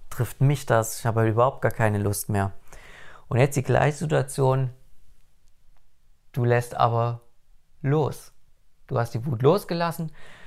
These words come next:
und denkst dir so, „Ach, na ja, gut,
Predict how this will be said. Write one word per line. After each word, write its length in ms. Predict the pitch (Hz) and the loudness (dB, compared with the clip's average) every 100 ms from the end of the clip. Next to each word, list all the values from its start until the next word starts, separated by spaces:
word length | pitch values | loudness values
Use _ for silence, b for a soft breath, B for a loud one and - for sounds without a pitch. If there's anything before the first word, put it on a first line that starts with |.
| B B B B B B B B B B - - - | B B B B B B B B B B -20 -20 -16
und 200 | - 160 | -4 2
denkst 240 | 131 127 120 | 4 4 2
dir 100 | 117 | 0
so, 100 | 123 | 2
„Ach, 300 | 131 110 113 | 0 -2 -2
na 160 | 117 | -2
ja, 200 | 101 95 | -2 -4
gut, 300 | 98 113 110 | -4 -6 -6